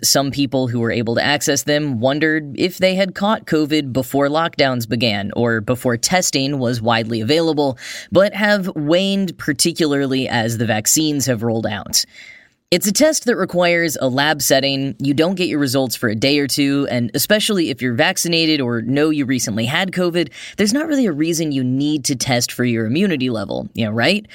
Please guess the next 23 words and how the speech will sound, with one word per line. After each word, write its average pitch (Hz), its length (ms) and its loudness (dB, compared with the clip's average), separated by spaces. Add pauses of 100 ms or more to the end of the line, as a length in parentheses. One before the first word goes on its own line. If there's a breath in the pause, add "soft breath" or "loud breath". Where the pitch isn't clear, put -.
(480 loud breath)
And 180 80 2
while 214 180 4
there 196 260 4
are 156 140 0
some 151 220 0
reasons 131 320 0
people 127 300 0
would 120 160 0
need 117 180 0
to - 100 -2
know 123 280 0
for 113 380 0
larger 113 360 -2
studies 151 480 2
being 139 260 -2
conducted 131 640 2
or 107 300 -2
for 117 180 -2
particular 113 680 0
medical 147 420 2
conditions 147 580 0
or 113 120 -2
procedures, 170 580 0